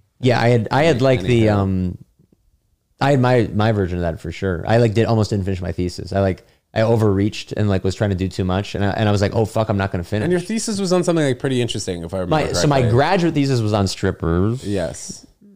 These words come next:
Speaker 1: Strippers. Um, <laughs> and my, uh, my undergrad was actually on, uh, sports psychology sort of stuff. So I, I did a, um, it was a self-fulfilling prophecy in sports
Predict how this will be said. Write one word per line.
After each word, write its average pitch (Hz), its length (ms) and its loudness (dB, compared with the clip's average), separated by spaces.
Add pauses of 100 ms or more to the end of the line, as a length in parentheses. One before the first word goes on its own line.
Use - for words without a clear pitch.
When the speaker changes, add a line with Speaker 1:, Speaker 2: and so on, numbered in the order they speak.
(160)
Speaker 1:
Strippers. 113 840 0
Um, 123 280 2 (380)
<laughs> 277 60 2 (1000)
and 139 280 2
my, 123 340 2
uh, 98 440 2 (480)
my 131 160 0
undergrad 147 360 4
was 120 140 4
actually 127 300 0
on, 107 280 2
uh, 95 180 2
sports - 460 0
psychology 101 1000 -2
sort 87 220 -4
of 82 60 -8
stuff. - 240 -8
So - 120 -2
I, 113 220 2
I 120 60 2
did 117 240 2
a, 107 220 4
um, 95 280 0 (200)
it 131 60 0
was 123 120 4
a 117 60 2
self-fulfilling 131 600 0
prophecy 101 420 0
in 87 80 -4
sports - 540 -8